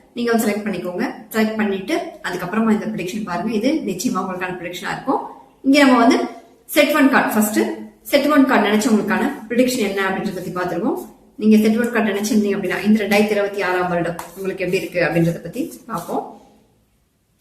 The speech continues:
இது வந்து செட் ஒன் கார்டுக்கான ப்ரெடிக்ஷன். இந்த six of cups கார்டு என்ன சொல்ல வருது அப்படின்னு பார்க்கும்போது,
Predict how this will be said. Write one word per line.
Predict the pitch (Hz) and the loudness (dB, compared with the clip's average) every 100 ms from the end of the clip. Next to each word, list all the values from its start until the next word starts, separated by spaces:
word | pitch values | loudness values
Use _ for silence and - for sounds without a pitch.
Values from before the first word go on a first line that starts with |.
| - _ _ _ - _ _ _ _ _ _ _ - | -20 _ _ _ -20 _ _ _ _ _ _ _ 0
இது | 214 | 2
வந்து | 202 247 - | 4 4 2
செட் | - 262 269 | 0 2 4
ஒன் | 247 214 | 4 4
கார்டுக்கான | 202 202 214 214 | 2 2 2 0
ப்ரெடிக்ஷன். | - 247 262 - - - - | -2 0 -2 -2 -8 -14 -2
இந்த | 254 285 294 294 | 4 6 6 4
six | 277 - 277 | 2 2 2
of | 269 | 2
cups | 233 - - | 0 -4 0
கார்டு | 226 196 | 2 4
என்ன | 226 | 4
சொல்ல | 254 220 202 | 4 4 4
வருது | 202 208 | 4 2
அப்படின்னு | 202 214 | 2 0
பார்க்கும்போது, | 196 208 190 175 220 - - | 0 -2 -2 0 0 0 -6